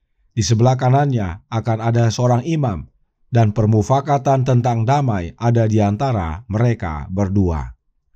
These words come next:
Permufakatan damai atau Council of Peace adalah sama dengan rencana keselamatan. Dan tentang permufakatan damai ini, Roh Nubuat menjelaskan dalam The Desire of Ages,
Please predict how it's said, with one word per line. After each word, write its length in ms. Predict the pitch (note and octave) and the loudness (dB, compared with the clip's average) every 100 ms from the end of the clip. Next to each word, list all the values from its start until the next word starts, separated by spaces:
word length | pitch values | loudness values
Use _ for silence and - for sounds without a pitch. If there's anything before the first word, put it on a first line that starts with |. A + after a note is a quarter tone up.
| _ _ _ _ _ _ _ | _ _ _ _ _ _ _
Permufakatan 800 | C3 C3 C#3+ D#3 E3 F3 F3 D#3+ | 4 4 4 0 0 2 2 2
damai 540 | D#3+ D3 G2+ F#2 G2+ | 2 2 0 -2 -4
atau 400 | A#2+ B2 B2+ A2+ | -2 -2 0 -2
Council 480 | A2+ C3 C#3 B2+ B2+ | 0 0 0 0 -2
of 240 | C3 G#2+ - | 0 -4 0
Peace 540 | D#3 A2 E2+ - - _ _ _ - | 2 2 0 -6 -16 _ _ _ -2
adalah 320 | B2 B2 A2+ | 2 4 2
sama 320 | G#2 C#3 C3 | 2 2 2
dengan 400 | B2 C#3+ A#2+ F#2+ - | 2 2 0 -2 -4
rencana 800 | A#2 A#2+ G#2+ C#3+ C#3+ A#2+ F2 E2+ | 2 4 4 2 0 0 -2 -4
keselamatan. 800 | A2 - G2 G2 F#2+ F#2 D2+ C2+ - _ _ _ _ _ _ | -4 -2 -2 -2 -4 -6 -10 -10 -16 _ _ _ _ _ _
Dan 280 | B2 A#2+ A2 | 2 4 4
tentang 360 | B2 A#2+ D#3+ C3+ | 0 0 -2 0
permufakatan 880 | C3 B2+ A#2 C3 B2+ C3 C3 A#2+ A#2+ | 2 2 2 -2 0 0 2 2 2
damai 400 | C#3 C3+ C3 D#3 | 2 0 -2 0
ini, 400 | G#2+ F2 G2 - | 0 0 -4 -12
Roh 240 | - A#2+ A2+ | -2 2 4
Nubuat 320 | C3+ B2 A2+ | 4 2 2
menjelaskan 880 | G#2+ G#2 G2+ F#2+ - F#2+ E2 D#2 F2 | 2 0 0 -2 -4 -8 -8 -8 -8
dalam 480 | F#2+ G2 G2 F#2 F#2+ | -6 -4 -4 -4 -2
The 80 | |
Desire 400 | G2 F#2 A2 A2 | -2 0 0 0
of 160 | A2 A2 | 0 0
Ages, 560 | A2+ A2 C#3+ A#3+ - | 0 0 -2 -4 -14